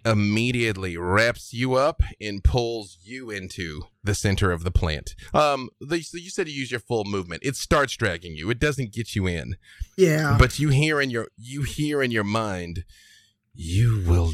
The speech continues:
Speaker 1: do. I usually don't like half-dead things."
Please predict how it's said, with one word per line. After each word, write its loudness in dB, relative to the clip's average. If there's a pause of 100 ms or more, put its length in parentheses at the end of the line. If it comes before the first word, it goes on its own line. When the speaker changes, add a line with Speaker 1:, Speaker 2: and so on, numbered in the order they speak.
Speaker 1:
do. 2 (200)
I 2
usually 4
don't 2
like 2
half-dead 2 (160)
things." 0